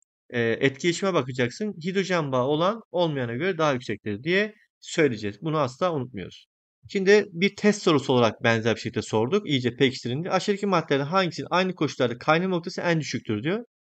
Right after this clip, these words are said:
Hemen bakıyorum, e, gençler. Bu polar bir madde. X, Y, Z türü bir bileşik. Bu apolar bir madde. Apolar bir madde. Polar bir madde. Merkez atom. Daha önceki konu anlatımlarına, yani daha önceki adımları izleyenler bunları hızlı bir şekilde zaten cevaplandırıyor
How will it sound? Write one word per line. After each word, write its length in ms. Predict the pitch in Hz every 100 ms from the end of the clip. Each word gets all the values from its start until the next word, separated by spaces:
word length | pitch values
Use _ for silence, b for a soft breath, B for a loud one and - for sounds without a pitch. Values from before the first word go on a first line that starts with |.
| _ _ _
Hemen 300 | 151 180 170
bakıyorum, 520 | 165 165 190 170 185 185
e, 160 | - 123
gençler. 420 | 139 131 185 160
Bu 160 | 202 202
polar 360 | 180 180 175
bir 60 | 151
madde. 340 | 123 113 - -
X, 280 | 143 127 -
Y, 160 | 151
Z 200 | 143 156
türü 220 | 151 123 110
bir 160 | 98
bileşik. 380 | 98 101 - 208 _ b b 139
Bu 300 | 180 - 165
apolar 400 | 160 165 139 120
bir 80 |
madde. 560 | 110 104 - - 185 214 _ _ _ -
Apolar 460 | 165 170 151 120
bir 60 | 113
madde. 600 | 107 101 - 165 185 190 _ _ _ _
Polar 380 | 113 117 143
bir 80 | 165
madde. 540 | 175 175 175 185 185 -
Merkez 360 | 139 131 127 127
atom. 300 | 127 123 165 _
Daha 160 | 131 131
önceki 180 | 123
konu 220 | 123 127 127
anlatımlarına, 560 | 120 - 123 120 123 -
yani 300 | 113 107 95
daha 120 | 123 135
önceki 220 | 120 123
adımları 340 | 131 143 120
izleyenler 440 | 127 127 131 120 113
bunları 160 | 127
hızlı 200 | 127 127
bir 60 | 123
şekilde 200 | 120 117
zaten 280 | 127 123 110
cevaplandırıyor 600 | 120 117 117 117 110